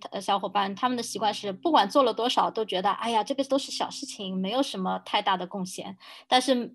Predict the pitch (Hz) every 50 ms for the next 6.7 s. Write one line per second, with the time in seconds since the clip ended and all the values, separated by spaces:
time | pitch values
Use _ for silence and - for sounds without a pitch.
0 | _ - 226 233 220 202 180 214 247 269 233 233 233 - 233 226 - 349 302 285
1 | 202 226 - 233 214 214 202 - 220 202 185 190 196 196 185 185 214 196 247 220
2 | 233 - - - - 269 220 233 196 185 190 185 - 214 185 - 185 180 180 190
3 | - 359 311 233 190 185 185 185 185 - 196 180 185 185 311 - - - - -
4 | - - - - 311 302 302 311 349 269 - - - - - - - 320 330 339
5 | 320 269 269 311 311 294 277 - 247 285 339 359 339 349 - 330 320 - - -
6 | 294 277 233 208 196 196 196 196 202 208 202 220 254 -